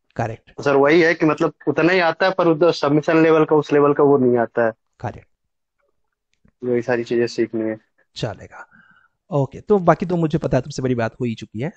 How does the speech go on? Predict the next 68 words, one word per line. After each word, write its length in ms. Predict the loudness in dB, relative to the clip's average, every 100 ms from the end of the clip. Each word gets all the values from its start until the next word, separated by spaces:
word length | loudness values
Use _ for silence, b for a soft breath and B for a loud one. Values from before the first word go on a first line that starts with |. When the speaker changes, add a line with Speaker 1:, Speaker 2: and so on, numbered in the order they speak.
| _ _
Speaker 1:
तो 100 | -4
बस 100 | 0
Speaker 2:
जी 80 | 0
Speaker 1:
इतना 160 | 0
Speaker 2:
सर, 80 | -2
Speaker 1:
मुझे, 120 | -2
Speaker 2:
जी 60 | -4
Speaker 1:
actually 260 | -4 -2 -4
Speaker 2:
सर। 40 |
Speaker 1:
मुझे 180 | -2 -2
जानना 320 | -2 -2 -2
होता 160 | -2 -4
है 40 |
सबके 240 | -8 -8
बारे 200 | -6 -4
में, 100 | -6
क्योंकि 220 | -8 -8 -8
उससे 220 | -6 -6
हम 140 | -6
idea 280 | -6 0 0
लगाते 300 | 0 -6 -10
हैं 80 | -8
कि 60 |
हमें 180 | -6 -8
कहाँ 260 | -10 -12 -8
पर 100 | -6
work 180 | -6 -8
करना 220 | -12 -14
है, 100 | -18 -14
ठीक 120 | -10
है? 100 | -10 -10 b b b b b -20
Speaker 2:
जी 400 | -20 _ -10 0
Speaker 1:
चलेगा, 440 | 0 0 -8 -16
Speaker 2:
सर। 260 | -18 -12 -12
Speaker 1:
ओके। 200 | -12 -20 B B _ -2
Speaker 2:
और 120 | 0
Speaker 1:
हाँ। 120 | 2
Speaker 2:
ऐ-, 60 | 2
ऐसे 320 | 0 0 0
बात 260 | 0 0 0
करने 220 | -2 0
से 220 | 0 0
एक 200 | -2 -2
पूरे 180 | 2 2
बैच 240 | 2 0
के 100 | 0
बारे 200 | 0 0
में 100 | 0
idea 240 | 0 2 2
हो 60 |
जाता 220 | 2 0
है 40 | -2
सबको 280 | 2 2 2
कि 60 |
Speaker 1:
Exactly। 520 | 0 2 0 -2 -2
Speaker 2:
कौन 220 | 0 0 0
क्या 140 | -2
है। 140 | -4
Speaker 1:
ठीक 400 | -10 _ -16 -10
है, 40 | -2
और 140 | 0
Speaker 2:
जी, 40 | 4
Speaker 1:
अभी 120 | 6
Speaker 2:
बहुत 140 | 6
Speaker 1:
हमारा 240 | 6 6 4
Speaker 2:
जरूरी 220 | 4 4
होता 260 | 2 2
है। 120 | -2